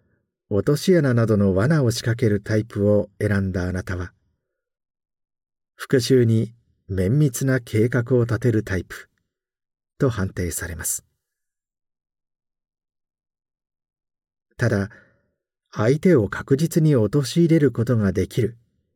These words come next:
と判断した場合のみ、計画を実行に移しますから。逆に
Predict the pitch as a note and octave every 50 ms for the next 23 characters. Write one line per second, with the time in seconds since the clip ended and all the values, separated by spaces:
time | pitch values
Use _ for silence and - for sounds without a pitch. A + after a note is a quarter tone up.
0 | _ _ _ _ _ _ _ _ _ _ _ _ _ _ _ _ _ _ _ _
1 | - C#3 A#2 G#2+ - C#3 D3+ E3 D#3 D3 C#3 C3 B2+ A#2+ - C3+ B2+ G#2+ G#2+ A2
2 | B2 C3+ C#3 C#3+ C#3+ D3 D3+ C#3 C3 A#2 G#2+ G2+ - - _ _ _ _ _ _
3 | _ _ _ _ _ - - B2+ A#2 A#2+ A#2 A2+ - A#2+ A2 G#2+ G2+ G#2+ G2+ -
4 | - - A2+ A2+ A2 G#2+ G#2 G2+ G2 - - - - G#2 G2 F#2+ - - G2 F#2
5 | F#2+ - _ _ _ _ _ _ _ _ _ _ _ _ _ _ _ _ _ _
6 | _ _ _ _ _ _ _ _ _ _ _ _ _ _ _ _ _ _ _ _
7 | _ C3 A#2 G#2 G2 - C3 B2+ B2 A#2+ A#2